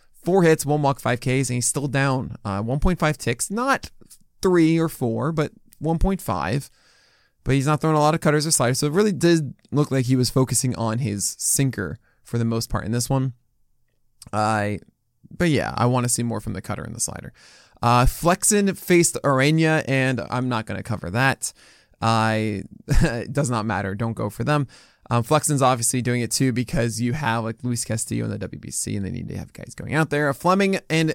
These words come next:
Chirinos. So the Rays have an S B five opening 'cause of Tyler Glasnow. Fleming went forty pitches. Chirinos went thirty pitches.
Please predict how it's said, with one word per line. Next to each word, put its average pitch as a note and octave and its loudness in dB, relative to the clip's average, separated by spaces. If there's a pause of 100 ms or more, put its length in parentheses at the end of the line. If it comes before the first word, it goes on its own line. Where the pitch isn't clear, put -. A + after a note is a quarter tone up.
(100)
Chirinos. D#3 0
So B2+ 0 (360)
the C3 0
Rays E3 4
have D#3 2
an D3 2
S C#3+ 2
B C#3+ -2
five E3 2
opening B2 -2
'cause A#2 -2
of A2+ -6
Tyler A2 -4
Glasnow. B2+ 0 (280)
Fleming D3+ 2
went D#3 -2
forty F#3 2
pitches. C#3 -2
Chirinos C3 -2
went B2 -4
thirty C3 -2
pitches. - -10